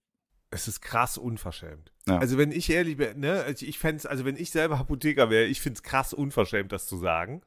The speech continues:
Speaker 2: Ja.
Speaker 1: dass ein Minister auf die Idee kommt, sich vor die, also erstens in eine Apotheke zu gehen, zweitens festzustellen, dass es funktioniert, drittens sich dann vor die Presse zu, zu stellen und zu sagen, ja, ähm, ja, trotzdem, äh, die sollen jetzt hier nicht weiter blockieren und so. Und die Wahrheit ist, die Gematik hat nicht geliefert, die Politik hat nicht geliefert.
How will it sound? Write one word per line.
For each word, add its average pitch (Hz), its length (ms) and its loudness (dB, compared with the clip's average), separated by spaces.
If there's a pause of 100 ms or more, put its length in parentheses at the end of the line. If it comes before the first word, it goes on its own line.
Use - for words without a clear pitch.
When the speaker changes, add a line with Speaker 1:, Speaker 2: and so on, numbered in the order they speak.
(220)
Speaker 2:
Ja. 104 60 -12 (140)
Speaker 1:
dass 120 160 2
ein 135 100 2
Minister 143 460 2
auf 147 120 -4
die 123 140 0
Idee 131 240 2
kommt, - 380 6
sich 135 160 -6
vor 147 100 -2
die, 120 220 -6
also 123 240 -2 (220)
erstens 185 400 0
in 226 40 -6
eine 202 100 -2
Apotheke 143 480 -2
zu - 140 -12
gehen, 87 260 -10
zweitens 175 460 2
festzustellen, 175 560 -4
dass 156 100 -6
es 151 100 -10
funktioniert, 127 600 -6 (460)
drittens 190 360 0
sich 147 140 -6
dann 262 200 0
vor 254 120 -6
die 185 80 -4
Presse 196 340 -4
zu, - 180 -10
zu 127 380 -10
stellen 131 380 2
und 113 140 -8
zu 131 120 -4
sagen, 113 560 0 (460)
ja, 160 460 2
ähm, 151 380 -6 (260)
ja, 165 140 4
trotzdem, 175 580 2
äh, 156 220 2
die 151 100 0
sollen 160 220 0
jetzt 156 160 -6
hier 147 80 -2
nicht 131 160 -6
weiter 143 240 4
blockieren 131 460 -2
und 107 120 -6
so. 123 80 -6
Und 123 120 -10
die 107 120 -6
Wahrheit 170 380 2
ist, - 260 -6
die 233 60 -16
Gematik 123 500 -2
hat 185 120 -8
nicht 185 180 -12
geliefert, 180 360 -8
die - 60 -10
Politik - 460 0
hat 190 120 0
nicht 127 160 -10
geliefert. 113 400 -4